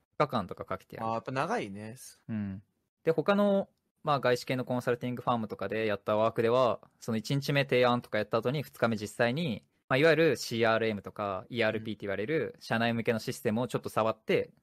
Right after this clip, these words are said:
Speaker 1: ちょっとしたダッシュボード、経営者が見るようなダッシュボード、まあ、
Speaker 2: あは。
Speaker 1: レポートみたいなのを作るみたいなこともやって、
Speaker 2: へー。
Speaker 1: へーと思った。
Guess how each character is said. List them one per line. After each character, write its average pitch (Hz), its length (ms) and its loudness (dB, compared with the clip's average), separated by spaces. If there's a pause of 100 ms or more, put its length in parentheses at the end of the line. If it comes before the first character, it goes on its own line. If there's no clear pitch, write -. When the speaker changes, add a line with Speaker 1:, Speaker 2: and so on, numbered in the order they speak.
(120)
Speaker 1:
ち - 60 -6
ょ - 20 0
っ - 40 -8
と - 80 -4
し - 60 -6
た 120 100 0
ダ 110 120 2
ッ - 20 -6
シ - 120 -4
ュ - 20 0
ボ 117 140 4
ー - 20 -2
ド、 - 220 -8
経 117 160 2
営 120 40 2
者 110 120 0
が 98 80 -2
見 104 100 -4
る 101 60 -4
よ 98 60 -4
う - 40 -8
な 104 340 -4
ダ 107 100 -4
ッ - 20 -4
シ - 120 -10
ュ 98 40 -6
ボ 101 100 -2
ー - 20 -2
ド、 98 180 -6 (120)
ま 104 180 -2 (340)
あ、 113 60 -20
Speaker 2:
あ - 20 -
は。 110 60 -16
Speaker 1:
レ 113 100 4
ポ 110 160 2
ー 107 40 0
ト 110 100 0
み 107 60 0
た 104 80 -2
い - 20 0
な 113 60 -2
の 127 40 -2
を - 40 -20
作 - 180 -4
る 95 100 -4
み 95 60 -12
た 98 80 -10
い 92 60 -8
な 87 60 -14
こ - 100 -16
と 117 100 -6
も 127 160 -4
や 87 80 -2
っ - 20 -16
て、 - 380 -2 (240)
Speaker 2:
へ 113 40 -2
ー。 104 140 2
Speaker 1:
へ - 20 -2
ー 107 60 -8
と - 80 -12
思 - 80 -16
っ - 60 -20
た。 - 100 -18